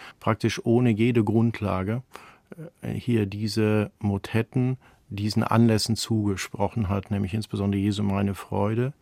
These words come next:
und dann Fürchte dich nicht, äh, aus Anlass des Todes dieser Frau Winkler.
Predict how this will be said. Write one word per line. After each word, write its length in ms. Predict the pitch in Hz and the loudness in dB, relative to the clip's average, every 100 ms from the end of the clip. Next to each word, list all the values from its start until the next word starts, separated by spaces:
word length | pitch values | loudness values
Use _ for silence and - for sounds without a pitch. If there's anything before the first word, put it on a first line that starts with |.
| - - - - _ | -20 -20 -20 -20 _
und 500 | - 110 107 104 - - | 2 4 6 2 -4 -6
dann 220 | 98 98 | -4 -4
Fürchte 360 | - 110 - 101 | 0 -2 0 -4
dich 160 | 95 | -2
nicht, 380 | 107 98 - - | -4 -6 -10 -10
äh, 640 | 110 104 98 98 104 - 104 | -6 -4 -4 -6 -10 -10 -8
aus 160 | 98 | -4
Anlass 320 | 92 101 92 | -2 -2 -4
des 160 | - - | -10 -14
Todes 340 | - 101 101 | -8 -8 -8
dieser 360 | - 98 98 101 - - - | -12 -8 -8 -8 -12 -20 -20
Frau 300 | - 101 95 | -6 -4 -2
Winkler. 480 | 104 107 - 98 95 | -2 -4 -4 -4 -4